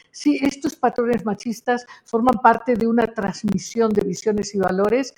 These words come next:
que conviene considerar, eh, conscientemente, ¿no? En las escuelas, en las familias, en todas las comunidades.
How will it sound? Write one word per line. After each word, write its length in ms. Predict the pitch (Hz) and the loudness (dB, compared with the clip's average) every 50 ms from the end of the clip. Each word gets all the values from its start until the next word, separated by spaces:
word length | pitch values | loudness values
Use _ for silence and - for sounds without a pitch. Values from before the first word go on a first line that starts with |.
| - - - - _ | -20 -20 -20 -20 _
que 160 | _ - 202 - | _ -6 -4 6
conviene 540 | - 240 226 226 240 269 294 294 302 294 | 6 6 8 8 4 4 4 4 0 0
considerar, 960 | - 247 226 214 196 - - 233 208 208 208 208 220 240 254 262 269 262 - - | 2 2 2 2 2 -4 -6 -2 0 0 2 2 2 0 0 0 -2 -6 -6 -2
eh, 500 | 214 208 196 202 202 202 196 - - _ | -2 2 2 2 2 0 -2 -6 -14 _
conscientemente, 1000 | _ 226 208 202 196 - - 233 220 214 - 185 185 185 - - 175 - - - _ _ _ _ _ _ _ | _ 0 0 0 0 0 2 2 2 2 0 -2 -4 -4 -6 -8 -10 -12 -16 -18 _ _ _ _ _ _ _
¿no? 220 | - - 233 277 - - - _ - | -8 -6 -6 -6 -6 -10 -20 _ 0
En 100 | 220 214 | 2 2
las 220 | 196 175 - - | 2 2 0 -6
escuelas, 600 | 156 - - - 262 269 262 262 247 226 233 - | -10 -10 4 6 6 8 8 6 6 4 4 0
en 80 | 208 190 | -4 -2
las 160 | 180 170 - | -2 -6 -2
familias, 720 | - 175 175 214 254 262 254 254 247 247 240 - 240 - - - - - _ | -2 0 2 2 2 2 4 4 4 6 6 4 2 -2 -10 -20 -20 -20 _
en 200 | - 220 214 202 | 0 2 2 4
todas 280 | 208 262 254 240 220 - | 4 4 6 6 4 0
las 200 | 214 202 - - | -2 -6 -6 -6
comunidades. 720 | - 202 196 208 202 208 220 240 262 277 262 240 - - | -4 -2 -2 0 0 2 4 4 4 4 4 2 0 -4